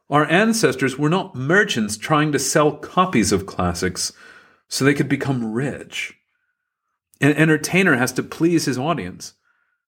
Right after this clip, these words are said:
and may do whatever it takes to secure as large an audience as possible. However, a classical educator may only teach whatever will do his students good.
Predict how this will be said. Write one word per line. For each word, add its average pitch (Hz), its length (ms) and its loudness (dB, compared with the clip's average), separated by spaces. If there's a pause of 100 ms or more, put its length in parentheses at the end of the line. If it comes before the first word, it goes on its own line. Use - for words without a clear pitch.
and 117 100 -8
may 131 100 4
do 139 140 2
whatever 123 360 2
it - 140 -4
takes 139 320 -2
to 113 100 -6
secure 117 360 0
as 104 140 2
large 131 400 4
an 101 100 -2
audience 90 400 -4
as 92 100 -10
possible. - 640 -6 (1120)
However, 127 600 0 (720)
a - 80 -10
classical 165 580 4
educator 117 480 4
may 110 280 2
only 143 320 2
teach 123 400 -6
whatever 113 420 0
will 107 200 0
do 107 380 0
his 92 240 -2
students 98 800 0 (260)
good. - 400 -6